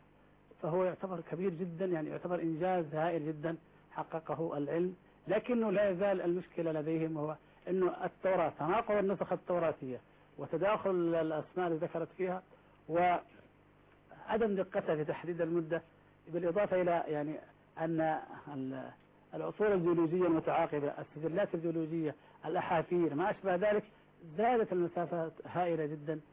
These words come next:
عن أنه لا يمكن يكون الكون خلق عام أربعة آلاف قبل الميلاد أو حول ذلك،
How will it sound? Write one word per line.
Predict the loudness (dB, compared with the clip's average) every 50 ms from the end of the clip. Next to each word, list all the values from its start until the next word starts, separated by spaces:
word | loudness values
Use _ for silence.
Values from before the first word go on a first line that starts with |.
| -20 -20 -20 -16 _
عن | -6 -2 -2 -2
أنه | -2 -2 -2 -2 0 0
لا | 2 2 2
يمكن | 2 0 0 0 0
يكون | 0 0 0 0 0
الكون | 0 0 -2 0 2 2 2 0 -2 -8 -18 -20 -20 -20 -20 -6 -2
خلق | 0 2 2 2 0 0 -2 -2 -2 -2 -6 -12 -20 -14 -10
عام | -6 -6 -4 -2 -2
أربعة | -2 -2 0 0 0 0
آلاف | 0 -2 -2 -4
قبل | -4 -4 -2
الميلاد | -2 -2 0 0 -2 -2 -4 -8 -18 -20 -20 -20 -20 -20 -20 -10 -6
أو | -6 -6
حول | -4 -2 0 0 0
ذلك، | 2 2 0 0 0 -2 -4